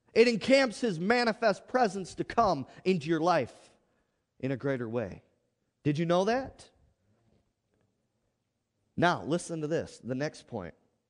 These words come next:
The fear of the Lord, or a lack of the fear of the Lord, will determine your destiny on this earth. This is a serious topic.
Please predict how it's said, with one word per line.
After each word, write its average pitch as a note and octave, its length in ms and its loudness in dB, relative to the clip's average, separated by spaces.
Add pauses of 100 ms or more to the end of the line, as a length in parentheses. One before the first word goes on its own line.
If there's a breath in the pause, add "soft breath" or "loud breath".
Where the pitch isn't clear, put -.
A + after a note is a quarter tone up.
(380)
The E3+ 160 4
fear B3+ 480 2
of A3 240 2
the G#3 120 4
Lord, D3 600 0 (720)
or F3+ 600 4
a D3+ 160 2
lack F#3 480 4
of C#3 160 2
the C3 80 -2
fear C#3+ 240 -2
of A2+ 100 -8
the A2+ 80 -2
Lord, G#2+ 400 -4 (640)
will E3 260 4
determine G3 920 -6 (160)
your D3 500 -4 (240)
destiny F2+ 760 -6 (180)
on G2 200 -12
this G2 300 -12
earth. - 380 -18 (1400)
This A#3 220 2
is E3 100 -6
a B2+ 60 -6
serious B2+ 520 -6
topic. - 600 -14